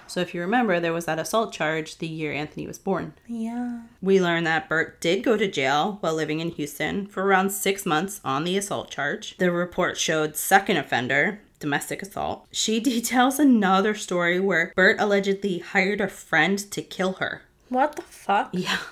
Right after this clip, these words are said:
Speaker 1: But the friend comes to the house, frantic, and says, "You need to leave immediately."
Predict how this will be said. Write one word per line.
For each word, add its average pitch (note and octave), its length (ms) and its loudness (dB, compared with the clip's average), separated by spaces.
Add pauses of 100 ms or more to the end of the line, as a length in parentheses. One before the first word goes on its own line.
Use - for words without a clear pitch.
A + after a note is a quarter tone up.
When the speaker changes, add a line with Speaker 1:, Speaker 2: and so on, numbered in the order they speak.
(160)
Speaker 1:
But A#3 160 0
the B3+ 80 6
friend A#3+ 580 6
comes A3+ 320 2
to G3 80 2
the E3 80 4
house, C#3+ 760 0
frantic, E3 720 2
and F3 180 -2
says, D#3 580 2
"You F#3+ 200 2
need B3 220 6
to G3 100 2
leave F3 240 0
immediately." C#3 720 -4